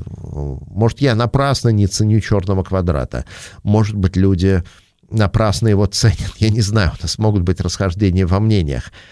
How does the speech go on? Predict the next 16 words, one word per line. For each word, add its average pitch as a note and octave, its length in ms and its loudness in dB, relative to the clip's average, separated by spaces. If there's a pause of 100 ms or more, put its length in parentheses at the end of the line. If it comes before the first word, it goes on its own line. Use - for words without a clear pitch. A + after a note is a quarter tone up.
(240)
Но A2 580 2 (1200)
для G#2 340 4
эстетического F2+ 760 -2
аргумента A2 540 -2
важно, A#2+ 580 0 (140)
что - 580 -2
существует G#2+ 880 0
красота, B2 680 -2
и - 200 -4
мы, F#2 140 4
в - 120 -6
принципе, F#2+ 540 0
в - 80 -10
состоянии D#2+ 840 0
её D2+ 260 0
опознавать. D2 840 -4